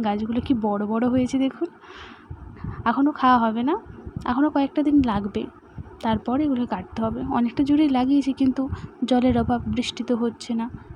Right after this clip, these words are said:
এত গরমে। এটা কী গাছ বলুন তো? এটা হলো ঢ্যাঁড়স গাছ। আসলে আগেও আমাদের ঢ্যাঁড়স গাছ লাগিয়েছিল, কিন্তু গাছগুলো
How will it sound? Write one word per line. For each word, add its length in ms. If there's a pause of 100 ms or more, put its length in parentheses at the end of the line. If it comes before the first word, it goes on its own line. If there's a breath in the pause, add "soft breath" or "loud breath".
এত 200
গরমে। 520 (920)
এটা 180
কী 160
গাছ 180
বলুন 340
তো? 120 (840)
এটা 200
হলো 220
ঢ্যাঁড়স 500
গাছ। 300 (640 loud breath)
আসলে 260
আগেও 280
আমাদের 220
ঢ্যাঁড়স 380
গাছ 140
লাগিয়েছিল, 680 (260)
কিন্তু 220
গাছগুলো 540